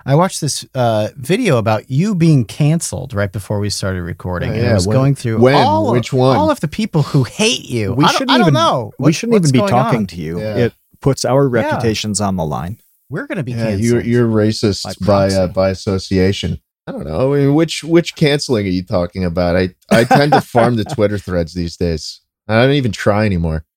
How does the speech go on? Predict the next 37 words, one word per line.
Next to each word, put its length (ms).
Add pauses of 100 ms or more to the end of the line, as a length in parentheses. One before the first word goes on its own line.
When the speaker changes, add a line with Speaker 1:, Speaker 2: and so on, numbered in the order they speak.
(240)
Speaker 1:
How 160
does 140
it 80
happen? 340
Speaker 2:
I 60
Speaker 1:
I, 40
Speaker 2:
don't 140
Speaker 1:
I 60
don't 140
Speaker 2:
know 60
how 60
Speaker 1:
even 120
Speaker 2:
it 40
Speaker 1:
know 180
how 100
many 180
Speaker 2:
happens. 80
Speaker 1:
there 120
have 200
Speaker 2:
I, 20
Speaker 1:
been. 300
Speaker 2:
I, 260
I 160
really 320
don't 300
know 200
how 200
it 100
happens 720
for 180
the 60
most 300
part 240
because 360
I 100
keep 300
Twitter, 580